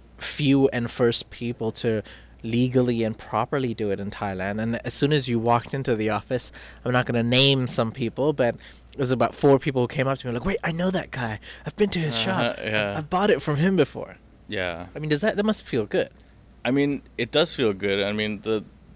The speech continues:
Speaker 2: one of the best feelings about opening these dispensaries is, like, uh, the experience that we c-, are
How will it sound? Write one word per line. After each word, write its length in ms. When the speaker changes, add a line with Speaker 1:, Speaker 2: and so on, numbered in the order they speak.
Speaker 2:
one 140
of 60
the 80
best 280
feelings 420
about 320
opening 760
these 280
dispensaries 760
is, 400
like, 180
uh, 300
the 720
experience 840
that 240
we 200
c-, 140
are 160